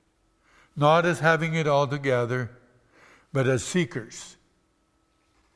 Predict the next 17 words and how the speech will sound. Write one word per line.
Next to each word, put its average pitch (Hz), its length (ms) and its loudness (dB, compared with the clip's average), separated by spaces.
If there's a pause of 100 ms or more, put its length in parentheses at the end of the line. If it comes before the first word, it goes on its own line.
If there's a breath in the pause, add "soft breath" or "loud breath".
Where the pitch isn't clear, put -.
(600 soft breath)
We 147 140 0
want 165 240 4
to 165 80 2
come 147 480 0 (1160 soft breath)
as 131 160 -2
beggars 131 760 2 (1300)
needing 143 400 0
divine 131 400 0
food 113 460 -6 (1080 soft breath)
and 123 180 -2
finding 147 600 0
Jesus 120 440 -4
saying, 110 500 -8 (1600)
"If 117 280 -4
you 117 140 2
are 104 100 4
heavy, 147 440 0